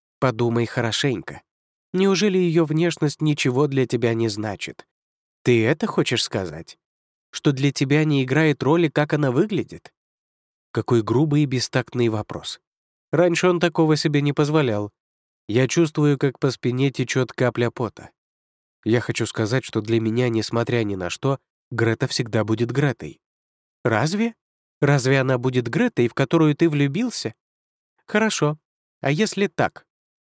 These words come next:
Представь, что она будет выглядеть точно так же, как и сейчас,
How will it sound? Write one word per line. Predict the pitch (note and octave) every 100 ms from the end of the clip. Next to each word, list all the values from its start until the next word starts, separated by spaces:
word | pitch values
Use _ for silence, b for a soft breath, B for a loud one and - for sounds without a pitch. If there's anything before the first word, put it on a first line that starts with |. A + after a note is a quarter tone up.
| _ _ _
Представь, | F3 G3 - C3+ B2
что | - - D#3
она | D3+
будет | C#3+ E3+ D#3
выглядеть | F#3 G#3 F3+ F3 E3+
точно | - G3 - C#3+
так | - A3 F3
же, | D#3
как | D3+ D3+ D3
и |
сейчас, | - B2+ - A3+ F3